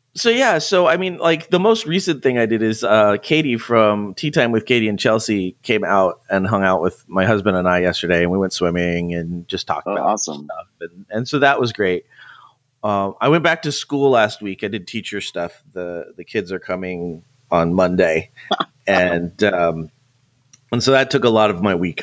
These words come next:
Speaker 1: uh, as far as commuting and just getting stuff done. But any spare moment I have had, I have been playing Warcraft because the new expansion launch-, launches on Tuesday.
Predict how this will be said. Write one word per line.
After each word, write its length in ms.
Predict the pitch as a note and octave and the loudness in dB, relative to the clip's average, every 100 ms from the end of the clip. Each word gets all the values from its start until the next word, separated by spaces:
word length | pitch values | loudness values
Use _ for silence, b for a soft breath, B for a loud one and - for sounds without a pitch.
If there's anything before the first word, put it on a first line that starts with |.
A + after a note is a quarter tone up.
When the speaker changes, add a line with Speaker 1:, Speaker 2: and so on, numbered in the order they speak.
| - | -4
Speaker 1:
uh, 320 | F#2 G2 E2+ B1+ | 0 4 4 2
as 180 | E2+ F2+ | 0 -2
far 200 | - F#2 | 0 0
as 160 | E2+ - | 0 -2
commuting 720 | A2 G#2+ A#2+ A#2 A2 G#2+ G#2 | -2 2 2 4 2 0 -2
and 500 | F#2 D#2+ F#2 F2+ F2 | -4 -4 -2 -2 -4
just 220 | F#2 F2 | -6 -4
getting 260 | F#2+ F#2 F2 | -2 -2 -4
stuff 300 | - F2 - | -4 -6 -6
done. 520 | F#2+ G#2 G2+ G2 G2 - B B B B _ F#2+ | -2 0 2 0 -2 -6 B B B B _ -6
But 540 | B2+ D#3 C3+ G#2+ - - - _ _ | 2 4 4 0 -4 -12 -14 _ _
any 340 | B2 C#3 D3+ | 0 2 2
spare 680 | D#3+ - - - B2 B2+ C3 | 0 -2 -2 2 4 4 2
moment 540 | A#2 G2+ G#2+ A2 A2 C#2 | 2 0 2 2 0 -2
I 180 | F#2 G#2 | 0 0
have 280 | A2 F#2+ F2+ | 2 0 0
had, 640 | D#2+ F2 F2+ A2 D3 D3+ b b b b b _ F2+ | 0 2 2 2 0 -4 b b b b b _ -2
I 200 | G#2 A2+ | 0 2
have 220 | B2 A#2 | 0 2
been 220 | A#2 A2 | 2 2
playing 440 | - G#2 G2 F#2+ | 2 2 2 2
Warcraft 760 | F2+ D#2 E2 D#2+ D#2 C#2+ - - - | 0 0 0 0 -2 -4 -8 -20 -8
because 600 | G2 F2 G2+ F2+ F2 F2 | -6 -2 2 2 0 -4
the 260 | F2 F#2 F#2 | -6 -4 0
new 200 | G2+ A2 | 2 0
expansion 580 | - G#2 G2 G2 G2 | 0 0 0 0 0
launch-, 260 | F2+ F2 - - | 0 -2 -4 -6
launches 380 | G2+ G2 G2+ G2+ | 0 0 0 0
on 180 | F#2+ F2 | 0 -2
Tuesday. 640 | - G2+ G#2+ A2+ B2 B2 | -6 -4 -2 2 2 2